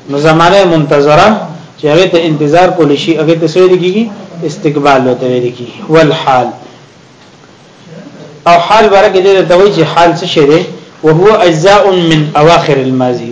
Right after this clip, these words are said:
د حال څخه حال وجود نشته، خو اواخر د ماضي، اوس چې کوم ماضي کوم سیکنډ تیریږي، ماضي ته کنورټ کیږي، دغه اخیری سیکنډونه د ماضي، خبره هم ځان ته راغله؟ او اوایلي سیکنډونه د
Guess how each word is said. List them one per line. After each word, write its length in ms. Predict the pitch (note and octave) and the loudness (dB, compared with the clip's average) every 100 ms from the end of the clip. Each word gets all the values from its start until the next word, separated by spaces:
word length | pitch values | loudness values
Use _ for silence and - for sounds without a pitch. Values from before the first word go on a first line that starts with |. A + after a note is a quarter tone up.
| B2+ | -6
د 40 | |
حال 400 | C#3 - G3+ G#3+ | -6 0 2 2
څخه 300 | - E3+ D#3+ | 2 -4 0
حال 160 | F#3+ G3 D#3+ | 0 0 -2
وجود 260 | D#3 F#3+ E3 F#3 | 0 -2 -2 -4
نشته، 420 | G3+ D#3 D3 F#3 - - - - - | -4 0 0 0 -6 -18 -20 -20 -4
خو 80 | E3 D#3+ E3 | -2 2 2
اواخر 520 | E3 E3 D#3 G#3+ G#3 D#3 | 4 4 2 2 2 2
د 20 | |
ماضي، 360 | D3+ D3 C#3+ D#3+ | 2 2 2 2
اوس 140 | B3 G#3+ | 0 0
چې 80 | - F3 | -2 0
کوم 240 | F3+ E3+ | 0 2
ماضي 260 | E3 D#3+ G3 G3 | 2 2 2 2
کوم 140 | F#3 | 0
سیکنډ 400 | D#3 - D3+ G3+ G3 | -2 -4 0 0 0
تیریږي، 340 | E3+ F3+ G3+ F#3 D#3+ | 0 0 0 0 2
ماضي 220 | D#3 F#3 - | 2 0 -2
ته 60 | |
کنورټ 360 | - C#3+ C#3 C3 | 0 0 0 -2
کیږي، 200 | C#3 C3+ C#3+ | -4 -4 0
دغه 140 | F3+ F#3+ D3+ | 2 2 0
اخیری 280 | D3 E3+ G3+ | -2 -2 0
سیکنډونه 440 | E3+ D#3 D3+ F3 F3+ D3+ | -4 -2 0 2 2 0
د 20 | C3+ | -2
ماضي، 300 | C3+ C3+ B2+ A2 - - - - - - - | -2 -2 -4 -6 -14 -16 -18 -18 -20 -20 -6
خبره 200 | D3+ G3+ | 0 2
هم 100 | G3+ | 4
ځان 140 | F#3+ F3 | 2 2
ته 60 | E3 | 2
راغله؟ 200 | F3 G#3 G#3+ - - - D#3+ | 2 2 0 -8 -12 -2 2
او 80 | E3+ E3+ E3+ | 2 2 2
اوایلي 560 | E3+ F3 E3+ F3 F#3 A#3 | 4 4 4 2 2 0
سیکنډونه 680 | G#3+ F3 E3+ E3 D#3+ F#3+ G3+ | 0 -2 0 2 2 2 2
د 20 | D3+ | 2